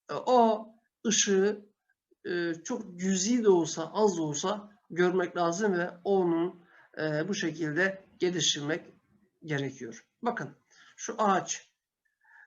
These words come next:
e, taban sıfır toprak, kaya parçası. Ama gördüğünüz gibi kocaman bir çam ağacı haline gelebiliyor. Aynı şekilde kayanın üzerinde, kayanın üzerinde kocaman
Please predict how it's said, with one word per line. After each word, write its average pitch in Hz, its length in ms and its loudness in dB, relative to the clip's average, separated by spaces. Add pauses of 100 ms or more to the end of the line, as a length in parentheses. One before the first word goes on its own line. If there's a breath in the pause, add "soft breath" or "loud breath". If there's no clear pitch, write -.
(140 soft breath)
e, 156 360 -4 (140)
taban 202 580 2
sıfır - 460 0
toprak, - 640 -8 (380)
kaya 175 260 2
parçası. 139 640 -4 (160 loud breath)
Ama 196 200 2
gördüğünüz 180 400 2
gibi 160 140 -2
kocaman 165 420 -2
bir 165 120 -4
çam 170 260 -2
ağacı 151 520 -4 (180 loud breath)
haline 151 600 -2 (120)
gelebiliyor. 139 640 -8 (380 soft breath)
Aynı 233 220 2
şekilde 214 720 -2
kayanın 202 600 0
üzerinde, 160 800 0
kayanın 165 400 2
üzerinde 151 580 -4 (260 loud breath)
kocaman 180 760 2